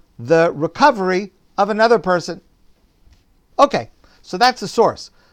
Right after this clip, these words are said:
But the question is, how does it work? Why does that make any impact on God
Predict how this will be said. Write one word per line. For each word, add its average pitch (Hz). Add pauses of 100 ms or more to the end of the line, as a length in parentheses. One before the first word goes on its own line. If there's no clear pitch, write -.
(120)
But 120
the 120
question 170
is, 120
how 139
does 127
it 165
work? 370 (640)
Why 156
does 160
that 165 (240)
make 170
any 160 (460)
impact 190 (340)
on 160
God 180